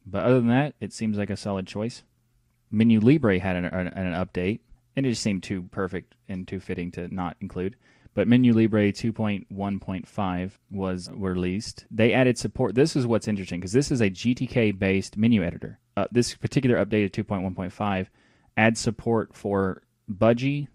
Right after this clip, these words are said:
Desktop and K D E Plasma. So that is pretty cool. So I've tested it before on Plasma,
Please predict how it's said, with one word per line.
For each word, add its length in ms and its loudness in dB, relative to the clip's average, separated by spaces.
Desktop 480 0
and 320 4
K 140 0
D 60 -2
E 120 -4
Plasma. 400 -4
So 180 -2
that 260 4
is 100 4
pretty 200 -2
cool. 320 -8
So 180 -8
I've 260 2
tested 380 -2
it 120 0
before 440 -2
on 280 -2
Plasma, 480 0